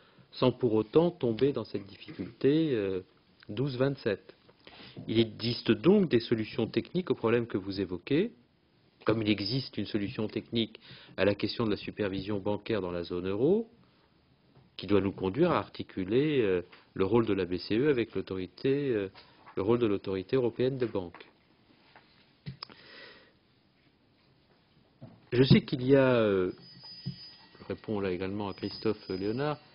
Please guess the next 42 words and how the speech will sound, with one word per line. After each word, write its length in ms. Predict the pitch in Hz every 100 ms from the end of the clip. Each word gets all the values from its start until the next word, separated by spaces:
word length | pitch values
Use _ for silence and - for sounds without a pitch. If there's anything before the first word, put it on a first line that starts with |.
| - _ _
une 140 | - 104
tendance 460 | - 131 139 -
aujourd'hui 440 | 120 104 107 120 151
à 40 |
expliquer 520 | 120 - 107 - 135
que 140 | 131 107
finalement, 840 | - 104 95 98 110 131 143 135
euh, 160 | 101 92 - - - - - -
il 60 | 104
n'y 60 |
aura 160 | 98 98
pas 320 | - 127 127
de 200 | 107 98
fonds 320 | - - 123
pour 180 | 120 104
l'innovation, 640 | 92 95 98 - - 120 123
pour 160 | -
la 100 | 92
croissance, 720 | - - - - 113 123 120
que 80 | -
ce 120 | -
budget 340 | 87 80 87 110
est 120 | 95
un 80 | 87
budget 460 | 87 82 101 110 131 - - -
de 80 |
récession, 380 | 95 92 95 127
et 20 |
cetera. 420 | 123 104 101 87 82 _ _ _ _ _ _ _ _ _ _ _
Ce 100 | -
qui 80 | 87
permet 280 | 92 95 107
d'ailleurs 280 | 95 107
d'expliquer 640 | 92 85 - 85 - 113 117
que 160 | -
le 180 | 95 90
plan 200 | - 98
de 40 | 87
cent 140 | 90
vingt 140 | 87
milliards, 600 | 85 80 85 104 117 107
euh, 200 | 87 82